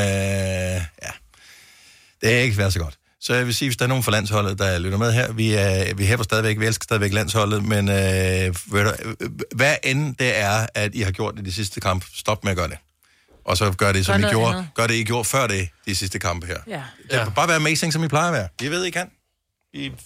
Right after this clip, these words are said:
Speaker 1: vi stoler på landsholdet. Vi har brug for det.
Speaker 3: Vi har
Speaker 1: Altså,
Speaker 3: meget brug for det, ja.
Speaker 1: vi, vi har brug for, øh, at der sker et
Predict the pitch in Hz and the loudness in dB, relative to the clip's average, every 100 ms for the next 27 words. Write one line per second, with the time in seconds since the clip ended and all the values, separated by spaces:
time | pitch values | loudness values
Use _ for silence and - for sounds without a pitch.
0 | - 135 135 - 147 127 123 117 120 113 | -18 -6 -4 -2 -4 -2 -4 -2 -4 -4
1 | 113 110 104 135 127 101 101 _ _ - | 0 2 2 0 2 2 2 _ _ -8
2 | 127 113 123 104 104 92 92 98 120 117 | 0 2 2 0 -2 -10 -12 -4 -2 -2
3 | 113 104 95 87 120 127 110 92 87 76 | -2 0 0 0 -2 -4 0 0 2 0
4 | 71 - 85 - 92 87 - - 92 | -2 -6 -8 -8 -6 -6 -6 0 0